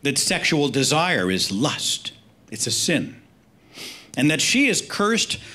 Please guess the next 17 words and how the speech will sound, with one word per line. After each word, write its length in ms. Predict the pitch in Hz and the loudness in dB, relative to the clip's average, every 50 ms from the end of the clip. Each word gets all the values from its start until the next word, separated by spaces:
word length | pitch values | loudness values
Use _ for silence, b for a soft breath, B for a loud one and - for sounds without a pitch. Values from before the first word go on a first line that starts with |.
| B B | B B
by 120 | B 120 | B 2
the 120 | 120 127 - | 2 2 0
fall 380 | 117 - 170 202 233 233 214 | 0 0 2 4 4 4 4
of 140 | 156 135 123 | 2 2 2
Eve 340 | 156 185 208 220 220 196 - | 2 4 4 4 2 2 0
in 140 | - - 160 | -2 0 0
the 80 | 165 | 0
garden, 600 | 147 120 147 143 135 117 98 76 - - - - - B B B B B | 2 2 2 2 2 2 0 -2 -6 -10 -10 -14 -14 B B B B B
a 100 | 123 120 | -4 -4
byproduct 880 | 113 107 139 165 208 262 269 208 - 226 214 208 196 202 190 - - | 0 0 0 2 2 2 0 0 0 0 0 2 2 0 -2 0 -2
of 100 | 175 151 | -2 0
sin 440 | - - - 160 135 135 143 143 139 | 0 0 2 2 4 4 4 4 4
designed 480 | 139 139 127 123 151 151 147 147 135 - | 2 2 2 2 2 2 4 4 2 2
to 80 | 139 | 0
gain 540 | 120 113 113 107 151 175 214 233 240 247 240 | -2 -2 -4 -2 0 0 2 2 4 4 4
her 300 | 190 180 208 214 208 202 | 4 4 2 2 2 2
worth 580 | 185 160 175 160 131 101 95 - - - - | 2 4 4 4 2 0 -2 -6 -10 -16 -18